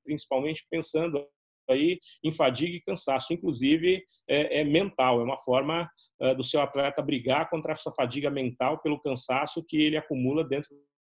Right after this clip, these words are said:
do próprio trabalho, dentro da própria sessão de treino, né? Ah, a parte mais longa, que seria entre esses quinhentos e setecentos metros, ela deve ser no mesmo ritmo da competição. Já a parte inicial, de acordo com o ritmo desejado para a prova, e a parte final simulando a chegada.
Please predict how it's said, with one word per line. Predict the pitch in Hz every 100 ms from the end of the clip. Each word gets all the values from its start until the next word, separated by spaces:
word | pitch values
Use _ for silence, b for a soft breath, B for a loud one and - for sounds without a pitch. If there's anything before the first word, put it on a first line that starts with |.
| -
do | 151
próprio | 131 139 -
trabalho, | - 151 120 135
dentro | 131 135 135
da |
própria | 131 123 123
sessão | 123 135 135 139
de | 156
treino, | - 92 87 _ _ b b _
né? | 120 151 151 b b -
Ah, | 135 151 180
a | 175
parte | 196 214 -
mais | 185 208 175
longa, | 160 196 220 165
que | -
seria | 165 165 170
entre | 160 156 151
esses | 147 143 -
quinhentos | - 151 151 156 151 127
e |
setecentos | 127 143 - - 135 -
metros, | 127 127 117 - 101 -
ela | 170 170
deve | 151 160
ser | 151 160 147
no |
mesmo | 143 175 170 170
ritmo | 135 165 165 175
da | 175
competição. | 175 - 175 - 143 117 98 _ b b -
Já | 170
a | 190
parte | - 175 175 165
inicial, | 160 131 143 147 180
de | 131 151
acordo | - 175 190 185
com | 175
o |
ritmo | 156 170 175 160
desejado | 160 156 135 139 160 156
para | 151 143
a |
prova, | 131 147 175 170
e |
a |
parte | 160 170 165
final | - 151 170
simulando | 170 170 156 156 160
a |
chegada. | 160 175 127 113 92 92